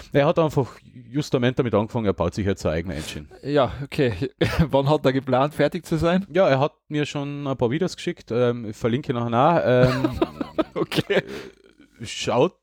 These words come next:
Speaker 1: nicht so schlecht aus. Der
Speaker 2: Okay.
Speaker 1: Typ hat Talent. Also ich ho-, ich hoffe, der kommt bei einer Engine-Bude unter. Also wow. Was der
Speaker 2: Wa-
Speaker 1: da bis jetzt in Alleinarbeit geschafft hat.
Speaker 2: Wahrscheinlich nicht, weil ihn die ganzen Engines ja alle anzipfen. Deshalb wird er
Speaker 1: Ja.
Speaker 2: eher sagen, da geh ich nicht hin, ich mach meine weiter.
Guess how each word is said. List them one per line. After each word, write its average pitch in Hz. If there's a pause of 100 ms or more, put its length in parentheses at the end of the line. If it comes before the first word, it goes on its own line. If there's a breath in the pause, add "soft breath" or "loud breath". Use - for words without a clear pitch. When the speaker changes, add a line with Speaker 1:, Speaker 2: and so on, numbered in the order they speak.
(180)
Speaker 1:
nicht 110
so 165
schlecht 208
aus. 392
Der 123
Speaker 2:
Okay. 160
Speaker 1:
Typ -
hat 170
Talent. 160
Also 131
ich 135 (100)
ho-, -
ich -
hoffe, 147
der 156
kommt 156
bei 143
einer 143
Engine-Bude 98
unter. 90
Also 95
wow. 101 (640 soft breath)
Was 107
der 110
Speaker 2:
Wa- -
Speaker 1:
da 127
bis 123
jetzt 131
in 127
Alleinarbeit 135
geschafft 139
hat. 151 (200)
Speaker 2:
Wahrscheinlich 143
nicht, 147
weil 120
ihn 120
die 117
ganzen 120
Engines 127
ja 120
alle 127
anzipfen. 135
Deshalb 110
wird 117
er 117
Speaker 1:
Ja. 117
Speaker 2:
eher 139
sagen, 147
da 135
geh 139
ich -
nicht 208
hin, 180
ich 147
mach 143
meine 147
weiter. -